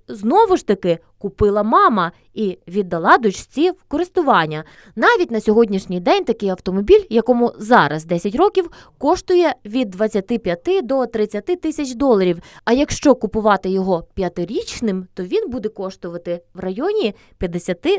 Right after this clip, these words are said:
тисяч доларів. Одним словом, мама молодець. Між тим, де працює або працювала її мама, щоб заробити такі статки, нам з'ясувати теж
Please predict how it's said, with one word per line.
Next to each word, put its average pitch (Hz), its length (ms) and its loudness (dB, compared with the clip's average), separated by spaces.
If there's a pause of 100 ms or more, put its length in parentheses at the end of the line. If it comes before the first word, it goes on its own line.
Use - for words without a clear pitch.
(100)
тисяч 202 360 -6
доларів. 202 420 2 (240)
Одним 175 340 -2
словом, 359 500 4 (320)
мама 196 460 -2 (160)
молодець. 214 680 -2 (400)
Між 254 180 -2
тим, 427 260 2 (100)
де 214 220 4
працює 247 680 2
або 190 480 0
працювала 196 560 0
її 175 340 -4
мама, 269 400 0 (140)
щоб 220 300 -2
заробити 240 520 2
такі 180 280 -4
статки, 247 680 0 (140)
нам 320 340 0
з'ясувати 277 760 2 (340)
теж 311 440 6